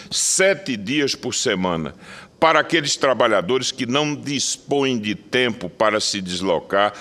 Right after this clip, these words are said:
até as salas de aula. No ano passado, mais de setecentas e setenta e cinco mil pessoas se matricularam em cursos não presenciais no sistema.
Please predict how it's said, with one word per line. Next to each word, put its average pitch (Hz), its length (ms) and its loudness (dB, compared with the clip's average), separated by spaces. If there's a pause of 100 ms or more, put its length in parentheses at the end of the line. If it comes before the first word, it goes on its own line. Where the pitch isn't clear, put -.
(120)
até 120 400 0
as 107 100 0
salas 110 400 2
de 104 160 0
aula. 90 400 4 (380)
No 135 240 0
ano 170 180 2
passado, 87 720 0 (240)
mais 135 400 2
de 123 140 -6
setecentas 135 1040 -2
e 113 80 -6
setenta 107 560 -2
e 92 60 -2
cinco 120 360 -6
mil 147 280 -2
pessoas 104 720 -2 (480)
se - 220 -2
matricularam 113 800 0
em 107 80 -4
cursos 101 540 -4
não 165 340 0
presenciais 98 1040 0 (260)
no 104 200 -2
sistema. 76 680 -4